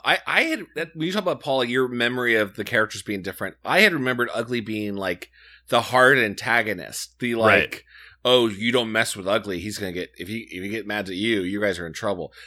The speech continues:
Speaker 1: They kinda just, like, don't worry about Ugly. Like, he, he, like, wants friendship. He comes in at
Speaker 2: Yeah.
Speaker 1: one point, like, "Hey, what's going on? You guys doing a prank? Can I be part of the prank?"
Speaker 2: Mm-hmm.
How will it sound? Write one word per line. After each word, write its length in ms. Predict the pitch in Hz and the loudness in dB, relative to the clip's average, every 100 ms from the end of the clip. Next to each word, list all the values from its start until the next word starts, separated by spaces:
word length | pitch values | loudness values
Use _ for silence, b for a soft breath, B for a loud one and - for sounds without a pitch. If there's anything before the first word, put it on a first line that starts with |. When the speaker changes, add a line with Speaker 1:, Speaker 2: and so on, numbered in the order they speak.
| B | B
Speaker 1:
They 100 | 190 | -2
kinda 340 | - 370 370 226 | 0 2 2 2
just, 240 | 165 - | -2 0
like, 320 | 143 117 - _ - 104 - | 2 2 0 _ -20 -18 -8
don't 260 | 110 147 - | -6 -6 -12
worry 600 | 78 76 78 87 165 110 | -16 -12 -6 2 4 4
about 320 | 85 85 82 - | 0 -4 -8 -6
Ugly. 380 | 82 76 64 - | -10 -10 -14 -10
Like, 180 | 98 98 | -8 -6
he, 340 | 139 160 131 - b b b | 2 4 4 0 b b b
he, 220 | - 170 | -6 2
like, 160 | 185 156 | 2 2
wants 420 | 117 113 143 - | 0 2 2 0
friendship. 720 | - - 92 135 101 - - - | -8 -8 -2 0 0 -2 -4 -6
He 100 | 120 | -2
comes 280 | 156 143 131 | 0 2 4
in 60 | |
at 40 | 127 | 4
Speaker 2:
Yeah. 120 | 104 | 4
Speaker 1:
one 60 | - | 0
point, 220 | 135 131 | 0 2
like, 180 | 120 - b b b | 2 0 b b b
"Hey, 80 | 170 | -2
what's 100 | 165 | 2
going 120 | 180 | 4
on? 120 | 175 | 4
You 60 | 139 | 4
guys 100 | 147 | 2
doing 180 | 151 151 | 0 -2
a 20 | |
prank? 280 | - 156 175 | 2 2 2
Can 100 | - | 2
I 20 | |
be 120 | 151 | 0
part 180 | 156 165 | 4 4
of 100 | 147 | 4
the 40 | - | 2
prank?" 280 | 151 180 - _ | 0 0 -4 _
Speaker 2:
Mm-hmm. 280 | 175 156 180 | 2 4 6